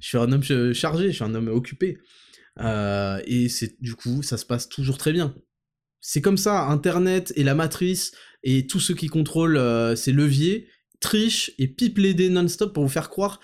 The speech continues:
que vous pensez des trucs, « Oh, vachement... Non, non, non, tout le monde est d'accord avec ce que je dis, point barre. » <laughs> À quelques petites nuances près. Mais c'est comme ça. Voilà pour te répondre. Franck,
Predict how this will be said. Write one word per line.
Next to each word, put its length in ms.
que 480
vous 140
pensez 320
des 100
trucs, « 340
Oh, 260
vachement... 640
Non, 220
non, 120
non, 300
tout 140
le 60
monde 160
est 80
d'accord 400
avec 200
ce 120
que 80
je 80
dis, 240
point 240
barre. » 420
<laughs> 220
À 100
quelques 260
petites 300
nuances 340
près. 240
Mais 360
c'est 140
comme 140
ça. 120
Voilà 120
pour 120
te 80
répondre. 400
Franck, 580